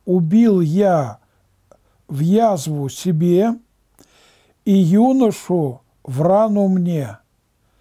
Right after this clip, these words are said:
то если седмицею отомстится, то есть отомстилась за Каина, за Ламеха же семьдесят раз седмицею.'" О чем он говорит? И вот эта иллюстрация показывает,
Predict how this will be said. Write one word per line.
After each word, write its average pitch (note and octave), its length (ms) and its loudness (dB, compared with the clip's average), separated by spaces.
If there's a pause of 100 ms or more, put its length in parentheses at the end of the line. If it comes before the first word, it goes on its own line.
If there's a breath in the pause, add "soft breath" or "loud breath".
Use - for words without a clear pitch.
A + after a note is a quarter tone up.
(340)
то F#3+ 140 0
если G3 680 0 (340)
седмицею F3+ 1200 0 (600)
отомстится, F3+ 1200 -2
то D3+ 120 -6
есть B2+ 140 -8
отомстилась D#3 920 -6 (100)
за D#3 220 -4
Каина, G3 680 -2 (520 soft breath)
за D#3 180 -2
Ламеха G3+ 600 0
же G#3+ 320 -2 (280)
семьдесят G#3 760 -2
раз D#3+ 380 -6 (280)
седмицею.'" B2 800 -12
О C3+ 140 -12
чем G#3 180 -8
он F#3 120 -8
говорит? C#3+ 340 -14 (1200)
И F3+ 60 -2
вот F#3+ 120 0
эта C#4 180 0
иллюстрация B3 540 0
показывает, G#3+ 880 -4